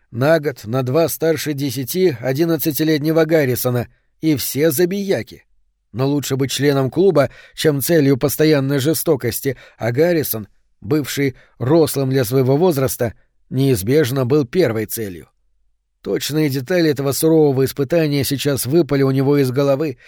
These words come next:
не считая того, что он должен пересечь этот виадук, перепрыгивая провалы в шпалах,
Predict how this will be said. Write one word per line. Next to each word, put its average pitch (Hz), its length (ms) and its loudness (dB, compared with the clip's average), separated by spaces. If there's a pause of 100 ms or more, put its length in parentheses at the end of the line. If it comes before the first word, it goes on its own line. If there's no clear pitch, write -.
(200)
не 131 160 -6
считая 131 400 -4
того, 143 240 -2
что - 180 -6
он 127 100 -4
должен 143 420 -2
пересечь 143 640 -2
этот 127 300 -6
виадук, 123 440 -2 (260)
перепрыгивая 147 680 4
провалы 139 440 4
в - 60 -8
шпалах, 165 440 0